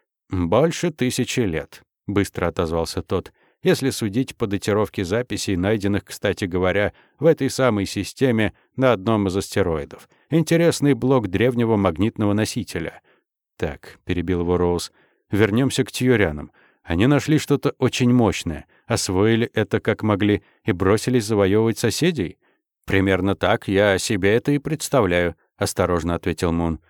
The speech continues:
«Глупо», — прогудел Кадж. «Они ведут себя слишком глупо. Даже для толпы варваров, случайно нашедших ядерную бомбу.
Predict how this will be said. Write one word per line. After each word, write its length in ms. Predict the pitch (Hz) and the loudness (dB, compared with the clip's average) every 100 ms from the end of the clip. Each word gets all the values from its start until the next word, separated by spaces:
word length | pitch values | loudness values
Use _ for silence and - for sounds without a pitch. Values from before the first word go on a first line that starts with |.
| _ _ | _ _
«Глупо», — 680 | - 95 123 165 160 87 - _ | -6 0 2 0 -2 -8 -10 _
прогудел 540 | - 107 95 85 92 85 | -2 0 0 0 -2 0
Кадж. 380 | - 90 - - _ _ _ | -2 -2 -4 -16 _ _ _
«Они 260 | 90 87 107 | -6 -2 0
ведут 300 | 147 165 - | 0 -2 -2
себя 220 | 160 170 | 0 0
слишком 440 | - 131 - 139 | 0 -2 0 0
глупо. 440 | 120 113 - - - _ - | 2 0 -2 -8 -14 _ -4
Даже 240 | 110 104 113 | 0 2 2
для 180 | 113 | 0
толпы 360 | 104 117 98 123 | 2 2 2 0
варваров, 500 | 95 117 120 113 98 | 4 2 4 0 0
случайно 540 | - 107 - 113 123 | -2 -4 0 0 2
нашедших 560 | 98 92 - 135 - 110 | 0 -2 -2 -4 -4 -2
ядерную 560 | 101 117 117 120 127 135 | 0 2 2 2 2 2
бомбу. 400 | 160 127 82 | 2 0 -2